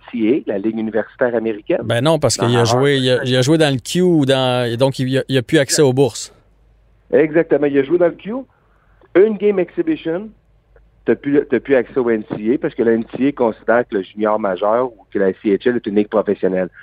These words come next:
Speaker 1: Donc, le jeune, il a dix-huit, dix-neuf ans. En son nom, la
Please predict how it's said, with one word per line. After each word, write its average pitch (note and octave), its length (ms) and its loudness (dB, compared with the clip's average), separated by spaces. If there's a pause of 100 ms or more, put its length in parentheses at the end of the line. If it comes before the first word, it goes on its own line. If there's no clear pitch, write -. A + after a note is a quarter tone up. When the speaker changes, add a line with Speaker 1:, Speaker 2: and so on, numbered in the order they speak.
(160)
Speaker 1:
Donc, G#2 320 0
le G2 180 2
jeune, A#2 240 0
il A#2+ 80 2
a F#2+ 40 2
dix-huit, B2 420 -2
dix-neuf G2+ 300 0
ans. B2+ 160 0 (840)
En G#3 200 0
son F#3+ 260 0
nom, D#3 300 -2
la A2 240 0